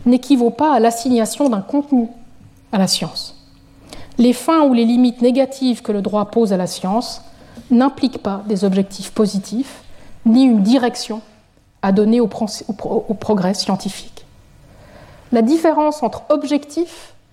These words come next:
et limite est subtile, mais elle est tout à fait essentielle,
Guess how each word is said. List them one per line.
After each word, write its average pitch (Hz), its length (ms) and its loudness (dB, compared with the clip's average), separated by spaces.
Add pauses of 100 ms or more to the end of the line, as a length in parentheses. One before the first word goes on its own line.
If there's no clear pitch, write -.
(140)
et 247 60 2
limite 254 580 2 (100)
est 226 80 0
subtile, 285 640 -6 (720)
mais 240 160 6
elle 262 80 4
est 254 60 -2
tout 294 180 -10
à 277 80 0
fait 269 180 0
essentielle, 233 640 -4